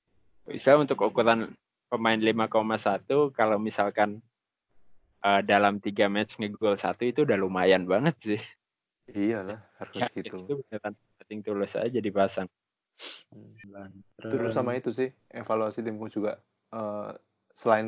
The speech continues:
Speaker 2: karena kesalahan Vardy, terus sama, eh, ambil Wilson, juga salah pilih pemain M U, Pak.
Speaker 1: Hmm.
Speaker 2: <laughs> Ternyata sampai sekarang Rashford yang menggila ini.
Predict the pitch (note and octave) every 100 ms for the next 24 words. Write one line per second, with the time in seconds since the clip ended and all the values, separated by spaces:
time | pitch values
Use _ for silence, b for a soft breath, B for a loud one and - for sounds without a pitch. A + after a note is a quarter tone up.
0 | A2 G#2+ G#2+ A2 A2 G#2+ G#2 G#2 G2+ -
1 | G#2+ G#2 G#2 G2+ - G#2 G2+ G2+ G2+ G2
2 | G2 - _ _ _ - - - _ _
3 | _ _ _ _ - A2 G#2+ G#2 G#2 G2+
4 | F#2+ A#2+ B2 A#2+ - A2+ - _ _ _
5 | _ _ - G#2+ G#2 - A2+ A2 G#2+ G#2
6 | G#2+ G#2 G2 F#2 D2 - _ _ _ _
7 | _ B B B A#2+ A2 - A#2+ B2 A2+
8 | A2+ A2 B2 A#2+ A2 - A#2 A#2+ A#2+ C3
9 | _ _ _ - A2+ A#2 - G#2+ G#2+ G2+
10 | G#2 G#2 F#2+ G2+ G2 F#2 F#2 G2+